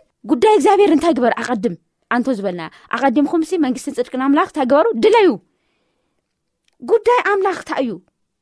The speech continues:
ጉዳይ ኣምላኽ እንታይ እዩ? ኣብዚ ግዜ እዚ ክንብል ከለና ገንዘብና ይኹን ሓብትና ይኹን ናብራና ይኹን ብኩሉ ነገር መሰረቱ እንታይ ክኾን እኒአዎ? እግዚኣብሔር ክኾን እኒአዎ ማለት እዩ። ንምንታይ ሲ ንርኢ ኮይና ኣብዚ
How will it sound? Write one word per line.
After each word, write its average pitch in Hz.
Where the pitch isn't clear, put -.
ጉዳይ 349
ኣምላኽ 277
እንታይ 196
እዩ? 196
ኣብዚ 185
ግዜ 180
እዚ 160
ክንብል 269
ከለና 320
ገንዘብና 254
ይኹን 233
ሓብትና 311
ይኹን 233
ናብራና 330
ይኹን 285
ብኩሉ 494
ነገር 311
መሰረቱ 320
እንታይ 302
ክኾን 294
እኒአዎ? 285
እግዚኣብሔር 247
ክኾን 208
እኒአዎ 202
ማለት 180
እዩ። 165
ንምንታይ 359
ሲ 359
ንርኢ 294
ኮይና 277
ኣብዚ 202